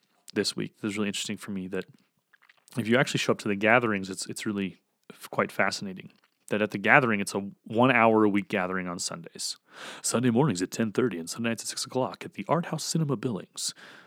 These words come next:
That was the plug. Um, yeah, it's pre-recorded. Don't worry about it. Um, but, like, we meet at, at the Art House Cinema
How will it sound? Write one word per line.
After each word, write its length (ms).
That 180
was 120
the 80
plug. 440
Um, 360
yeah, 80
it's 100
pre-recorded. 580
Don't 100
worry 100
about 200
it. 120
Um, 360
but, 80
like, 220
we 80
meet 340
at, 220
at 220
the 120
Art 140
House 140
Cinema 280